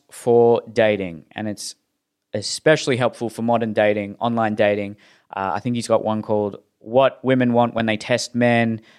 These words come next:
He's got one for, he's got plenty of books for women as well. Um, these are,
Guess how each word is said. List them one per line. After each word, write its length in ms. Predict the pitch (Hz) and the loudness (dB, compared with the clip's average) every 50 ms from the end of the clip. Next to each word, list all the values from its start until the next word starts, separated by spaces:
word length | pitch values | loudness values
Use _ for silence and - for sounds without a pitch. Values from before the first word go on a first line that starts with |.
| _ _ | _ _
He's 180 | - 127 120 117 | -6 -4 0 2
got 140 | 147 147 143 | 2 2 2
one 140 | 139 131 | 2 0
for, 160 | - 131 117 - | 0 -4 -8 -6
he's 180 | 120 123 110 131 | -6 -4 0 2
got 340 | 139 135 - - _ _ | 2 2 2 -2 _ _
plenty 180 | - 139 131 127 | -2 0 0 0
of 60 | 117 | 0
books 160 | 117 110 - | 0 -2 -4
for 120 | - 120 110 | -4 -6 -4
women 300 | 110 123 120 120 120 117 | -2 0 0 0 0 -2
as 160 | 113 - - | -4 -4 0
well. 420 | 120 117 117 113 110 110 107 - _ _ _ _ _ _ _ _ | 2 4 4 4 4 2 0 -4 _ _ _ _ _ _ _ _
Um, 540 | - 104 104 104 101 101 98 98 98 92 - _ _ _ _ _ _ _ _ _ _ _ _ _ _ - _ _ _ _ _ - | -10 -8 -6 -6 -6 -8 -8 -10 -12 -16 -18 _ _ _ _ _ _ _ _ _ _ _ _ _ _ -20 _ _ _ _ _ 0
these 240 | 135 143 139 135 | 2 2 4 4
are, 320 | 139 139 135 131 120 110 | 4 4 4 4 2 -2